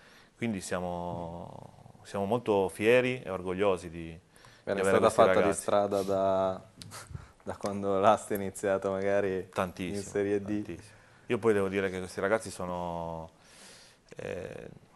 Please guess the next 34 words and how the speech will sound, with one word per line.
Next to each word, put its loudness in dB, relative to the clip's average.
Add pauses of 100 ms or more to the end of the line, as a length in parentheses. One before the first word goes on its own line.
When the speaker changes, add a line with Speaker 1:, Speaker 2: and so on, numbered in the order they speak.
(260)
Speaker 1:
chiamarli 2
Italo -2
a -8
me -8 (260)
non, -10
a -8
me -8
non -8
piace, -10
perché -12
sono -8
dei -2
ragazzi -2
che -10
s-, -18 (500)
Speaker 2:
No, -10
Speaker 1:
sono, -4
Speaker 2:
è -2
chiaro. -2
Speaker 1:
sono 4
come, 0
sono -4
italiani, 0
cioè, 2 (340)
a -4
tutti -14
gli 0
effetti. -2
Speaker 2:
Purtroppo -2
però 0
è 0
una -2 (420)
Speaker 1:
No, 4
ma 12